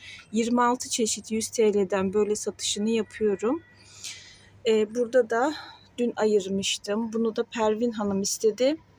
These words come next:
Bunların hepsi köklü. E, bunları böyle saksı içine aldım arkadaşlar. Bir de şunu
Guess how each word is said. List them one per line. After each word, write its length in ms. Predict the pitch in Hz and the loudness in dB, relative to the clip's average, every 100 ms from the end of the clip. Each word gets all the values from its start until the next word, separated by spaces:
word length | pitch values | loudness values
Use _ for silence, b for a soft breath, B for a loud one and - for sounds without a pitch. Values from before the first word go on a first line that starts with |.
| _ _ - - _ - _ _ - - 220 | _ _ -20 -20 _ -20 _ _ -20 -10 -2
Bunların 360 | 226 214 220 | 0 0 -2
hepsi 300 | 226 - - | -4 -4 -6
köklü. 500 | 202 226 214 220 269 B B B B B B - | 0 0 0 0 0 B B B B B B 0
E, 260 | 220 208 | 2 4
bunları 320 | 220 233 226 226 | 2 2 2 4
böyle 160 | 233 | 4
saksı 400 | 240 247 233 - | 2 -2 -4 -4
içine 300 | 247 - 247 | -4 -2 0
aldım 340 | 247 220 208 208 | 2 0 0 -2
arkadaşlar. 880 | 202 196 208 202 214 - 254 262 B B B - - | -2 -2 -2 -2 -2 -2 -4 -6 B B B -18 -6
Bir 60 | |
de 100 | 240 | -4
şunu 540 | 226 - 233 233 240 | -2 -2 0 0 0